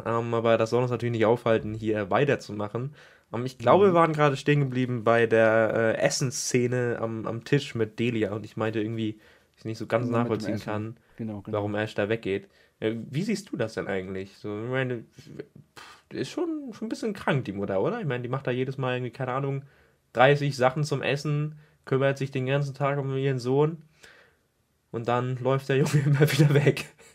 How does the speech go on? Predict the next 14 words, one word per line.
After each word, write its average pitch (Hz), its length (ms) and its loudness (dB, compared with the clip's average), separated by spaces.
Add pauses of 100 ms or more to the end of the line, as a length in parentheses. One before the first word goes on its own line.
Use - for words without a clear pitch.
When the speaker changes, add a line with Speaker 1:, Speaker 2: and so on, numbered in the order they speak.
(520)
Speaker 1:
Auch 147 180 10
Speaker 2:
Ja, 147 60 6
Speaker 1:
am 143 100 10
Speaker 2:
ja. 139 80 10
Speaker 1:
Ende 156 160 6
der 117 100 10
Folge, 127 300 8
kleiner 127 280 6
Spoiler, 135 380 8
einfach 127 280 8
ohne 139 180 10
irgendwas 131 340 4
zu 131 80 -10
sagen. 104 420 -4